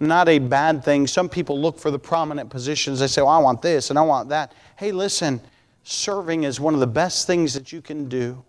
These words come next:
Behind the scenes, doing, uh, minor things and, and things that maybe no, no one else will see. Hey, it's serving.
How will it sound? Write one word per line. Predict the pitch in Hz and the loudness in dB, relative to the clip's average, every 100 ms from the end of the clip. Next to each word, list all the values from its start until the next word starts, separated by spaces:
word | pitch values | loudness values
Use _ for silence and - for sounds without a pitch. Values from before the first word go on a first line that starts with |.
| _ _ _ _ | _ _ _ _
Behind | 120 131 165 190 190 | -10 -4 -2 0 -2
the | 175 | -2
scenes, | - 190 190 190 180 - _ _ - | 0 2 2 0 -4 -14 _ _ -10
doing, | 143 190 190 160 - - - | -4 -2 0 -2 -4 -8 0
uh, | 143 139 131 | 2 2 -2
minor | 151 160 185 196 180 | 0 2 2 2 0
things | - 196 185 185 190 151 | 2 2 4 2 0 0
and, | 151 131 - - | -2 -2 -6 -4
and | 160 135 | -2 0
things | - 202 185 | 0 0 2
that | 160 | 0
maybe | 165 180 196 175 | 0 0 2 0
no, | 170 180 156 - | 0 0 0 0
no | 160 | 2
one | 196 185 | 4 4
else | 180 185 - | 4 4 2
will | 165 151 | 2 2
see. | - 202 196 185 - - | 2 4 4 2 -8 -4
Hey, | 190 190 | 0 2
it's | 143 | 0
serving. | - - - - - 151 120 127 | 0 0 0 0 0 0 0 -4